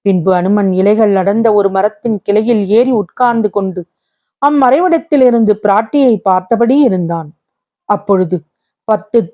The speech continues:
தலைகளும் இருபது தோள்களும் விளங்க, இலங்கை வேந்தனான ராவணன்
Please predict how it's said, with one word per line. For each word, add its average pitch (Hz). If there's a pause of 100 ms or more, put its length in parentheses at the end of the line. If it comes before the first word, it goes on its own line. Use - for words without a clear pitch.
தலைகளும் 226
இருபது 208
தோள்களும் 262
விளங்க, 202 (380)
இலங்கை 311
வேந்தனான 254
ராவணன் 214